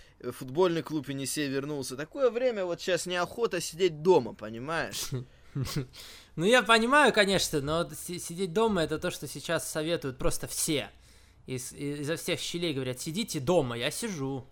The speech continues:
Speaker 2: Я никуда не выхожу.
Speaker 1: Ну, сиди, сиди,
Speaker 2: Не
Speaker 1: ладно.
Speaker 2: то, чтобы я, как бы,
Speaker 1: Придёт время.
Speaker 2: слишком часто выходил до, как бы, <laughs> всех событий, но
Speaker 1: <laughs>
Speaker 2: так что на меня это особо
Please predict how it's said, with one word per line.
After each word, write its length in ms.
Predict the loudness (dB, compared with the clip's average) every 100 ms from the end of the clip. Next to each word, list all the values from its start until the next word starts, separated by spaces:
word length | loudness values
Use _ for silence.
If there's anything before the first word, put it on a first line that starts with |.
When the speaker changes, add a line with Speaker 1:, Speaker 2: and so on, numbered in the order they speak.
| -20 -20 -20 -20 -20 -16
Speaker 2:
Я 200 | -10 -10
никуда 320 | -8 -8 -6
не 120 | -6
выхожу. 340 | -8 -8 -6 -4
Speaker 1:
Ну, 60 |
сиди, 340 | -2 -2 -2 -2
сиди, 360 | -4 -6 -6
Speaker 2:
Не 20 |
Speaker 1:
ладно. 160 | -2 2
Speaker 2:
то, 100 | 4
чтобы 300 | 4 2 4
я, 100 | 4
как 140 | 4
бы, 60 | 2
Speaker 1:
Придёт 260 | 4 4 4
время. 240 | 4 6
Speaker 2:
слишком 320 | 6 4 2
часто 340 | 4 4 4 -2
выходил 460 | -2 -2 -2 -2
до, 320 | 6 8 8
как 200 | 6 -2
бы, 140 | -2 -2
<laughs> 360 | 0 0 0 -2
всех 240 | -4 -6
событий, 340 | -4 -4 -2
но 60 | 6
Speaker 1:
<laughs> 560 | 6 8 6 6 4 4
Speaker 2:
так 160 | 6 4
что 80 | 6
на 100 | 4
меня 320 | 4 4 4
это 140 | 4 0
особо 380 | -2 -2 -4